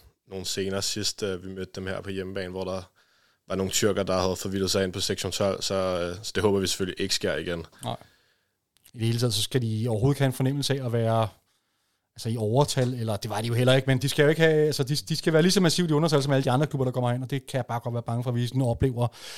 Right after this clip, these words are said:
Speaker 2: Der er ikke noget værre, end at være inde i parken, og så bliver scorer modstanderhold, og så kan man se, at der er nogle af de neutrale tribuner, som jubler helt vildt og sådan noget. Det er s-, øh, og det synes jeg, vi har været forskånet for i virkeligheden i rigtig mange år. Hvad foretrækker I helt personligt? Champions League eller Europa League?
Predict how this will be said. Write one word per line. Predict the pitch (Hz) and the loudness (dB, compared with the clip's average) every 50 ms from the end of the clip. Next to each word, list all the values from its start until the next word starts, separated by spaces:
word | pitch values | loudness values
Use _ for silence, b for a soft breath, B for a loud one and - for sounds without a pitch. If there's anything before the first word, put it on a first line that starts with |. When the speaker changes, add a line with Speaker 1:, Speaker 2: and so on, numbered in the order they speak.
| B B B B B B B | B B B B B B B
Speaker 2:
Der | 156 | 2
er | 175 | 4
ikke | 175 180 | 6 6
noget | 208 175 | 6 6
værre, | 151 135 143 151 147 165 | 6 6 4 4 0 -2
end | - 147 | -2 0
at | 139 | 2
være | 135 127 | 2 2
inde | 131 143 | 2 0
i | |
parken, | 131 123 120 123 135 | 0 0 0 0 -2
og | 135 - | -4 -4
så | 139 127 - _ _ _ - | -4 -6 -8 _ _ _ -2
bliver | 147 151 143 - - | 2 2 2 0 0
scorer | - - - 147 139 147 | -4 0 4 6 6 6
modstanderhold, | 143 139 139 - 151 135 123 131 135 | 6 6 4 4 4 2 2 2 0
og | 123 117 | -2 -2
så | 135 | 0
kan | 143 143 | 0 0
man | 135 | 0
se, | - - 151 | 0 0 -2
at | 160 139 - | -2 0 0
der | 131 | 2
er | 131 | 2
nogle | 131 127 135 | 2 2 0
af | 139 | 0
de | 131 143 | 0 0
neutrale | 143 135 127 - - 135 117 131 135 | 0 0 0 0 -4 -8 -8 -8 -6
tribuner, | - 135 120 127 127 | -6 -6 -2 -2 -2
som | 123 123 131 | -2 0 0
jubler | 131 127 - 151 135 | -2 0 0 0 -2
helt | 147 139 | 0 -2
vildt | 123 127 127 | -4 -6 -6
og | 123 | -6
sådan | - 127 | -6 -6
noget. | 110 - | -4 -2
Det | 143 135 127 | -2 -2 -2
er | 127 | 0
s-, | - - - - - _ _ - | 0 0 0 0 -2 _ _ 2
øh, | - 196 180 151 127 - - - - - b b b b | 4 6 6 6 4 0 -4 -14 -16 -20 b b b b
og | - - | -2 0
det | 156 | 2
synes | 143 165 165 | 2 4 4
jeg, | 156 | 6
vi | 156 | 6
har | 143 | 6
været | 139 127 | 4 4
forskånet | 127 127 - - 196 190 180 165 - | 2 0 2 4 4 4 2 0 -2
for | 143 139 | -2 -2
i | 135 | 0
virkeligheden | 127 135 131 143 139 127 123 123 | 0 -2 -2 -4 -4 -6 -4 -2
i | - | -2
rigtig | 165 170 - - 151 | -2 -2 0 0 0
mange | 135 135 131 | 0 0 0
år. | 127 123 - B B B _ - | -2 -4 -8 B B B _ -2
Hvad | 135 135 | -2 0
foretrækker | - 131 135 131 - 135 127 127 | 4 4 4 4 4 4 4 4
I | |
helt | 131 151 139 | 4 2 2
personligt? | 139 127 147 139 139 127 - | 0 -2 -2 -2 -4 -2 2
Champions | 135 127 117 - | 2 2 2 2
League | 156 165 175 | 0 -2 0
eller | 160 135 127 120 113 113 | 0 2 2 2 2 2
Europa | 113 117 135 143 | 0 0 0 0
League? | 139 135 - | -2 -2 -6